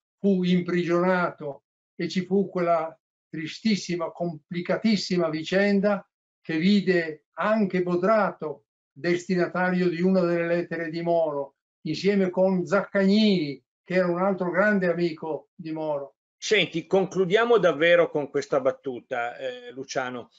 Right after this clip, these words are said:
Speaker 2: Eh, Guido Bodrato aveva fatto il ministro per, eh, poco più di un anno e mezzo, e quindi diventa difficile dare un giudizio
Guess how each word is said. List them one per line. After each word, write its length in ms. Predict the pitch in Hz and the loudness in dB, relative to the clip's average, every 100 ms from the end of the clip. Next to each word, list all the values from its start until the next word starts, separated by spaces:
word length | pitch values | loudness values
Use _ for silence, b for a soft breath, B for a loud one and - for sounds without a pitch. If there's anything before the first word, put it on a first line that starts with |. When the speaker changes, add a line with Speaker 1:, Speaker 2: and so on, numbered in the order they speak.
| b b | b b
Speaker 2:
Eh, 320 | - 151 151 147 156 160 _ 170 - | -6 -4 -4 -8 -18 -20 _ -20 -20
Guido 380 | 175 160 208 185 | -10 -6 0 4
Bodrato 540 | 170 175 196 202 185 | 4 6 4 4 4
aveva 540 | 143 147 147 143 143 139 - _ | 4 4 4 4 2 -2 -16 _
fatto 280 | 147 147 165 | -2 0 0
il 80 | 147 | 0
ministro 640 | 147 170 160 - 147 - | -4 -6 -4 0 0 0
per, 300 | 139 131 131 | -2 0 2
eh, 380 | 127 123 120 _ | 2 0 -4 _
poco 360 | - 147 - 139 | -2 -2 0 -4
più 180 | - 147 | -2 -4
di 80 | 135 | -2
un 120 | 135 | -2
anno 200 | 131 131 | -2 -4
e 60 | |
mezzo, 640 | 127 127 120 110 95 117 110 B B _ | -4 -4 -4 -4 -6 -6 -6 B B _
e 140 | 143 | -6
quindi 360 | - 180 151 _ | -2 -2 -4 _
diventa 540 | 143 135 143 147 139 | -10 -2 0 0 0
difficile 720 | 139 135 - 156 151 151 135 117 | -2 -4 -4 -4 -2 0 0 2
dare 540 | 131 135 135 - _ - | 2 4 2 0 _ -8
un 200 | 151 147 | -6 -4
giudizio 880 | 143 135 160 156 - 147 131 - | -4 -2 -4 -4 0 2 2 -2